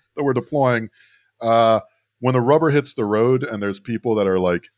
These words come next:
entrenched in asymmetrical small cells with some amount of autonomy, uh, a-, and an ability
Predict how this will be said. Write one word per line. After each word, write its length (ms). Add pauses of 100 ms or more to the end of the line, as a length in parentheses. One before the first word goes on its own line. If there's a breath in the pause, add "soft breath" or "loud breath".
entrenched 760
in 200
asymmetrical 800
small 340
cells 500
with 160
some 180
amount 260
of 120
autonomy, 880 (480 soft breath)
uh, 420
a-, 200
and 240
an 100
ability 720